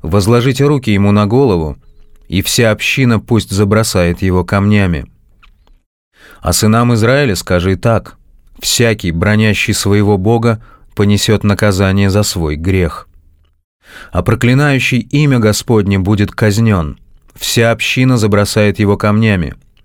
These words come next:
будь то пришелец или коренной житель, он умрёт за то, что проклинал имя Божье.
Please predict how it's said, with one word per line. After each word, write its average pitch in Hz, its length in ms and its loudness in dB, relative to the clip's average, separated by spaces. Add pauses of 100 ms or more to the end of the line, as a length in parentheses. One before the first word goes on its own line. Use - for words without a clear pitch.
будь 120 280 0
то 120 140 0
пришелец 113 680 0 (380)
или 98 200 0
коренной 110 480 2
житель, 101 460 -2 (360)
он 90 180 0
умрёт 120 380 2
за 85 160 -2
то, 98 160 0
что - 180 -4
проклинал 104 580 0
имя 131 360 0
Божье. 78 500 -4